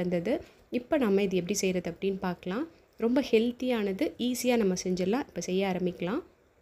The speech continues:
ஃபஸ்ட்டு நாம அதுக்கு அரிசியும் பருப்பும் எடுத்து ஊற வச்சுக்கலாம். நான் இங்க ஒரு டம்ளர்ல கால் டம்ளர் துவரம்பருப்பு எடுத்து ஊற வச்சுக்கிறேன். இதை நல்லா ஒரு ரெண்டு டைம் கழுவிட்டு நம்ம இதை ஊற வச்சிடலாம். இந்த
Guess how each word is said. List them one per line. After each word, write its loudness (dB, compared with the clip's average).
ஃபஸ்ட்டு 0
நாம 2
அதுக்கு 0
அரிசியும் 0
பருப்பும் 2
எடுத்து -2
ஊற 4
வச்சுக்கலாம். -2
நான் 4
இங்க 4
ஒரு -2
டம்ளர்ல 0
கால் 0
டம்ளர் 0
துவரம்பருப்பு 0
எடுத்து -6
ஊற 2
வச்சுக்கிறேன். -2
இதை 2
நல்லா 6
ஒரு 0
ரெண்டு 2
டைம் -2
கழுவிட்டு 0
நம்ம 2
இதை 0
ஊற 4
வச்சிடலாம். 0
இந்த -2